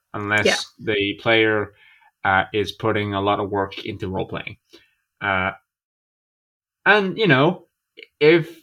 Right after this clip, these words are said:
Speaker 1: you're putting enough work into role-playing and your D M is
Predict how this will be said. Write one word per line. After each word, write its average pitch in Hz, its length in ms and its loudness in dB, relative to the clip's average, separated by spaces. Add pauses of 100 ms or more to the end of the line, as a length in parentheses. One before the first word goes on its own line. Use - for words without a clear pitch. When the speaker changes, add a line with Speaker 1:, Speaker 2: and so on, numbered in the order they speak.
(520)
Speaker 1:
you're 147 200 6
putting 151 280 4
enough 139 280 4
work 123 200 0
into 117 180 -4
role-playing 110 520 0
and 113 160 0
your 113 120 2
D 113 220 2
M 107 200 0
is 98 260 -6